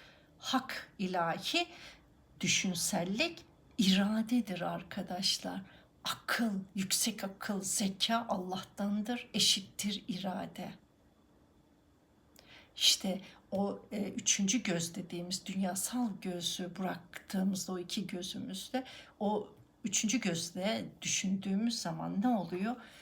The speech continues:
İşte orada şunu bilmeliyiz ve anlamalıyız ki bir, e, şöyle mesela ben kendi kendimde şöyle bir örneklendirme yaparak kendim, kendi zihnimle, fikirlerimle, düşüncelerimle,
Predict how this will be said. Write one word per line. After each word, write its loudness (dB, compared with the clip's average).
İşte 4
orada -2
şunu -2
bilmeliyiz -4
ve -4
anlamalıyız 0
ki -4
bir, 2
e, 2
şöyle 2
mesela -2
ben 2
kendi 2
kendimde 2
şöyle 2
bir 0
örneklendirme 0
yaparak 0
kendim, 4
kendi 0
zihnimle, 2
fikirlerimle, 2
düşüncelerimle, 0